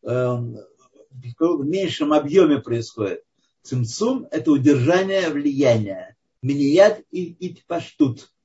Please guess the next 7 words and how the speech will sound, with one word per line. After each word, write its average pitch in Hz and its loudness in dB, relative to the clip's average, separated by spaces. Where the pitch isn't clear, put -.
Удержание 165 0
влияния 151 0
жизненности, 175 0
духовности. 180 -2
Анишпа 180 2
меруах 185 4
пив 202 -6